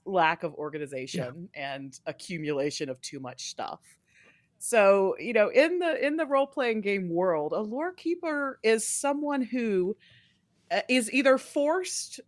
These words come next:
Speaker 1: at sword point by their own party or just has a natural knack <laughs> for
Speaker 2: Wow.
Speaker 1: organizing thoughts and notes, because as at least the two of us can attest to, many of these campaigns go on for years.
Speaker 2: Yes.
Speaker 1: So how you gonna remember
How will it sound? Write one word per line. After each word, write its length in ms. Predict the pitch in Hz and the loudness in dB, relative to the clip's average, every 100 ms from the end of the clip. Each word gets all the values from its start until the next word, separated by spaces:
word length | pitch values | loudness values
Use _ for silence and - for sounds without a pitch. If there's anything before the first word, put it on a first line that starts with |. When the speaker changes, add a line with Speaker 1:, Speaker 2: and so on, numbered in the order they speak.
| 220 | -2
Speaker 1:
at 180 | 220 | 0
sword 420 | - - 277 285 - | -2 -2 0 -2 -4
point 420 | - 147 151 - | -8 -8 -8 -6
by 180 | 170 185 | -2 -2
their 200 | 185 185 | 0 0
own 240 | 190 226 | 0 -2
party 640 | 226 - 202 135 113 156 - | -4 -4 -4 -4 -8 -12 -4
or 380 | 233 254 214 220 | 0 0 0 -2
just 260 | 247 226 | -6 -6
has 200 | 277 320 - | -2 -2 -2
a 80 | 220 | -4
natural 680 | 180 175 226 262 247 220 175 | -2 -2 -2 -4 -6 -4 -4
knack 540 | 170 175 160 117 - - - - | -4 -4 -4 -4 -8 -12 -14 -20
<laughs> 320 | - _ - | -20 _ -4
for 140 | 220 - | -2 0
Speaker 2:
Wow. 240 | 208 175 - | 2 2 2
Speaker 1:
organizing 880 | 196 190 180 165 156 143 151 147 147 _ - - _ _ _ | -2 0 2 4 2 2 0 0 -6 _ -20 -20 _ _ _
thoughts 580 | 185 139 - - - - - | 0 0 0 -6 -8 -8 -4
and 200 | 190 202 | -4 0
notes, 360 | 330 - - | 0 0 -4
because 520 | - 180 196 180 170 - - - - | -10 -2 2 2 0 -12 -20 -20 -2
as 180 | 180 185 | 2 2
at 140 | 180 180 | 0 0
least 320 | 220 320 - | 0 0 -4
the 80 | 180 | -6
two 200 | 170 160 | -2 0
of 120 | 143 | 2
us 160 | 196 | -2
can 140 | - 151 | -4 -10
attest 360 | 131 196 208 - | -8 -8 -8 -6
to, 140 | 147 | -6
many 300 | 156 196 285 | -4 -4 -4
of 100 | 320 | -4
these 160 | 240 - | -8 -8
campaigns 540 | 226 214 214 247 202 | -6 -6 -6 -8 -6
go 200 | 160 151 | -6 -4
on 140 | 156 | -6
for 160 | 175 220 | -6 -8
years. 300 | 220 320 156 | -4 -2 -2
Speaker 2:
Yes. 260 | 101 107 - | -4 -8 -8
Speaker 1:
So 220 | - 156 | -6 -4
how 180 | 156 160 | 0 2
you 180 | 202 | 2
gonna 220 | 190 208 208 | 0 -2 -2
remember 680 | 214 226 277 190 139 170 | 0 2 2 0 -2 -4